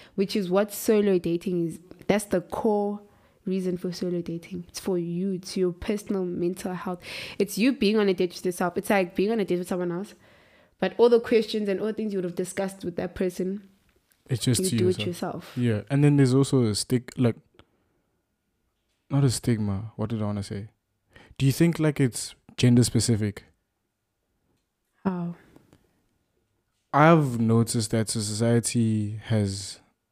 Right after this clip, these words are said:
Speaker 2: normalized solo dating, or they're starting to, let me say that rather, but towards women, you know?
Speaker 1: Really?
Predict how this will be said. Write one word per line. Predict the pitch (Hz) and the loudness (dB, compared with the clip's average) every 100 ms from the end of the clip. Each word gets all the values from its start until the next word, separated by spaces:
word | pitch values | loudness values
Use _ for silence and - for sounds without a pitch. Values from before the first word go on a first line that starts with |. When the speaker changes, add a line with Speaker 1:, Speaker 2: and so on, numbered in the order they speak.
| _ _ _ _ _ _ _ _ _ _ | _ _ _ _ _ _ _ _ _ _
Speaker 2:
normalized | 120 120 113 110 107 104 101 | 4 6 6 4 4 2 0
solo | 113 107 104 | -2 0 0
dating, | 101 101 98 101 120 | -2 -2 -4 -6 -2
or | |
they're | 120 110 | 0 2
starting | - 123 123 - 113 101 | 0 2 2 2 -2 -2
to, | - 95 95 95 | -6 -10 -10 -8
let | 98 | -6
me | |
say | 98 101 | -4 -4
that | 98 98 | -4 -2
rather, | 95 98 104 - _ _ | -2 -2 -4 -8 _ _
but | 117 107 | -2 0
towards | - 113 110 110 107 110 - - _ - | -2 0 2 2 0 -6 -12 -16 _ -4
women, | 107 107 98 95 - _ _ _ _ | 0 0 -2 -10 -20 _ _ _ _
you | 104 | -6
know? | 104 101 - _ - | -4 -6 -10 _ -6
Speaker 1:
Really? | 196 226 175 | -4 -2 -4